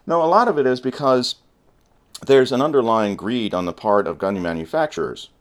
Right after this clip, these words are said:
Oh, wealthy gun manufacturers. But they aren't the only ones, because there are other people who are trying to do similar kinds of things, whether it's roll back environmental protections, whether it is to defund,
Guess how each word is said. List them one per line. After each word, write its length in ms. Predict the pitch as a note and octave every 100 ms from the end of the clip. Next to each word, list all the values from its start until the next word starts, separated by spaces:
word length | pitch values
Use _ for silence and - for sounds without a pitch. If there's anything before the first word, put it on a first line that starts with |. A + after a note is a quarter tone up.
| _ _
Oh, 320 | E3+ A2+ - _ _ _ _ _ _ -
wealthy 340 | D3+ F3+ F#2+
gun 240 | D2 E2 D2
manufacturers. 880 | C#2+ C#2 C2 C#2+ B1+ - A1 - - _ _
But 140 | -
they 80 | A#3+
aren't 160 | A#3+ A3+
the 80 | F#3
only 180 | D#3+
ones, 380 | D#3 F3+ - -
because 340 | - B2+ D#3 D3+
there 160 | D#3+
are 100 | C3+
other 180 | D3 E3+
people 440 | - G2+ F2+ F2+ - -
who 180 | A#2+ A#2
are 320 | G#2 A2 G#2+ - _ _ - _
trying 300 | - F3 F#3
to 100 | F#3
do 180 | A2+ A2
similar 360 | G#2+ D3+ D3 B2
kinds 320 | A#2 A2 G2
of 100 | F2+
things, 440 | - B2+ C#2 - - _ _
whether 320 | A#2+ C3 A2+
it's 260 | F2+ G2+ - _
roll 180 | A2 A#2
back 380 | G#2 G#2 F#2+ -
environmental 720 | F2 F2+ F2 F2+ A#2+ A#2 - _ -
protections, 640 | G2+ G2+ - F#2 F2 - _ _
whether 280 | F#2 F#2 F2+
it 280 | F#2+ F#2 -
is 280 | E2+ E2+
to 120 | - E2+
defund, 640 | G2 G2+ - G2 F2+ E2